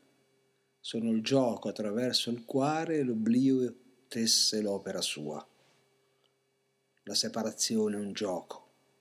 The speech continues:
come la sofferenza.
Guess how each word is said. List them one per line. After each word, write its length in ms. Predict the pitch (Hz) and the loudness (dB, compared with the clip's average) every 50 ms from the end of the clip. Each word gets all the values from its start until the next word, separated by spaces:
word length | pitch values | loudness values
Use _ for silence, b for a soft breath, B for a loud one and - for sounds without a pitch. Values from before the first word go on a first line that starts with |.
| _ _ _ _ _ _ _ _ _ _ _ _ _ _ _ _ _ _ _ _ _ | _ _ _ _ _ _ _ _ _ _ _ _ _ _ _ _ _ _ _ _ _
come 260 | _ - 131 131 131 120 | _ 0 2 2 2 0
la 100 | 117 113 | 0 -2
sofferenza. 920 | - - 113 113 - - 117 110 - 101 90 82 80 73 - - - - | -2 -2 -2 -6 -6 -6 -6 -4 -4 -4 -6 -8 -10 -6 -6 -6 -6 -6